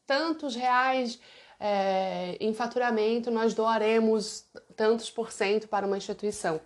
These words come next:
Isso é uma mescla. Então, assim, é, espero que aqui vocês já tenham entendido que a gente pode olhar para as datas comemorativas com um olhar de caracterização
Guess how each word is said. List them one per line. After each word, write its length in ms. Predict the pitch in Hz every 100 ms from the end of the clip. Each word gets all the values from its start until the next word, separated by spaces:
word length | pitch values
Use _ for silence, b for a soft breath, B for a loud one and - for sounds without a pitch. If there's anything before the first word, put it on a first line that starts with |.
| b b b _
Isso 300 | 180 170 -
é 40 | 220
uma 140 | 269
mescla. 500 | 311 285 - 190 185 - _ _
Então, 300 | 196 208 254
assim, 340 | 262 254 196 180 B B B B
é, 160 | - 92
espero 400 | 160 - 262 302
que 80 | 302
aqui 200 | 285 302
vocês 260 | 294 302
já 100 | 269
tenham 240 | 285 277 277
entendido 600 | 277 311 285 226 247 269
que 140 | -
a 40 | 240
gente 220 | 254 -
pode 380 | - 240 302 302
olhar 380 | 269 214 180 -
para 180 | 202
as 140 | 196 170
datas 600 | 190 190 220 349 403 -
comemorativas 920 | 277 233 214 196 190 - 185 262 285
com 160 | - 294
um 280 | 311 330
olhar 440 | 320 269 220 226 254
de 120 | 240
caracterização 1000 | 269 254 262 277 254 302 311 285 254